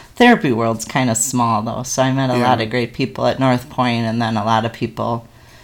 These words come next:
Speaker 1: we went there, and that's where I met Jen, and we had our business for so many years. That was a really great run. I mean, to have a business almost ten years, I mean, that,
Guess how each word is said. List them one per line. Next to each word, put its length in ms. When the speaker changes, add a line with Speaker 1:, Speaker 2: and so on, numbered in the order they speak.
Speaker 1:
we 220
went 320
there, 220
and 100
that's 240
where 120
I 80
met 280
Jen, 380
and 160
we 100
had 220
our 80
business 880
for 140
so 200
many 280
years. 320
That 200
was 200
a 80
really 340
great 320
run. 320
I 80
mean, 220
to 80
have 260
a 60
business 480
almost 420
ten 220
years, 760
I 120
mean, 240
that, 380